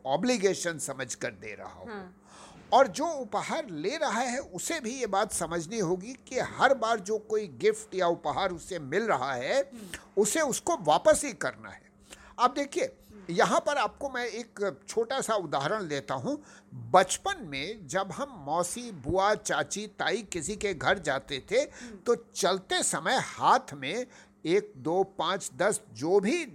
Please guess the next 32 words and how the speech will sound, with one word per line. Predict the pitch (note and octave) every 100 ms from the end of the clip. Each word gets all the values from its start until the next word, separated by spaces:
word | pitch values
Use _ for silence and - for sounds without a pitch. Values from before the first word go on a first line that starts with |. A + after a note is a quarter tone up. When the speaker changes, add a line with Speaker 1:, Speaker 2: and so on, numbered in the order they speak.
| C3 _
Speaker 1:
वो | F3 A3+ - -
समझते | - D#3+ F3+ - C4+
थे | C4+ C#4+
बच्चों | E3+ D#3+ - A3+
को | - C#4
दे | A3+ D3+
दिया | B2 A#2 A#2+
जाता | G#2+ -
Speaker 2:
कितना | - A3
Speaker 1:
था। |
Speaker 2:
मजा | A3+ F#3 G3
आता | F#3+ G#3
था | G3+ G#3+
ना? | G#3+ C4+ -
Speaker 1:
और | G3+
साहब | - G#3+ B3 G#3 -
बहुत | - F3 -
मजा | F3+ D#3+
आता | E3 D3 C#3+
था। | C#3+ -
Speaker 2:
हाँ। | F#3+ F#3+ F3+ - - _ -
Speaker 1:
अब | E4+
सवाल | - C#4+ C#4+ F4
ये | C#4+
है | A#3
कि | D4 G4+
उस | F#4+ - C4
समय | - - G4 G4 F4 A#3+
ये | C4
जो | G#3
उपहार | D4+ A3 E3+ E3 F#3 A#3
मिलते | F3 D#3+ - F#3